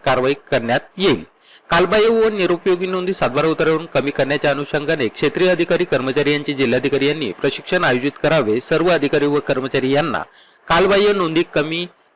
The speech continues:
करताना कायदेशीर बाबी समजावून सांगून हे अभियान यशस्वी करण्यात यावे. उपरोक्त कालबाह्य व निरुपयोगी नोंदी सातबारा उतार्यावरून कमी करताना महाराष्ट्र जमीन महसूल अधिनियम एकोणीसशे सहासष्ट मधील प्रचलित तरतुदीनुसार कार्यवाही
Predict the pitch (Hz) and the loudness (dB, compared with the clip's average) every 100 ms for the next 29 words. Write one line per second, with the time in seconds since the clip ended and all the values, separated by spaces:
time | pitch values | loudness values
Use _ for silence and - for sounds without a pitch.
0 | _ 156 147 196 170 107 - - 139 147 | _ -2 0 2 2 0 -2 0 2 4
1 | 165 180 196 180 151 165 160 143 147 143 | 2 2 2 2 0 0 -2 -2 -2 -2
2 | 139 143 143 156 123 123 139 190 139 135 | -4 0 0 0 0 2 0 -2 -2 0
3 | 139 123 139 156 120 143 170 170 120 120 | 0 -2 -2 0 0 0 2 2 2 0
4 | 139 185 175 - - 147 147 151 151 151 | -2 -2 -2 -6 0 2 4 4 4 2
5 | 147 147 151 170 160 160 196 170 151 135 | 0 0 0 2 2 2 0 0 0 0
6 | 131 120 139 131 127 131 131 135 - 151 | 0 2 2 2 2 2 0 -2 -2 -2
7 | 175 165 - 170 123 101 - - - - | 0 0 0 0 0 -2 -8 -20 -12 0
8 | 147 180 202 226 202 196 190 180 190 185 | 2 2 2 2 2 0 0 0 2 2
9 | 156 170 175 160 160 160 170 147 131 156 | 2 -2 -2 -2 -2 -4 -4 -2 0 -2
10 | - 151 147 151 - 143 185 220 - 175 | -4 -6 -6 -4 -2 0 0 0 0 -2
11 | - 160 160 165 170 117 107 147 139 139 | -2 0 0 -2 0 0 2 2 2 2
12 | 135 | 0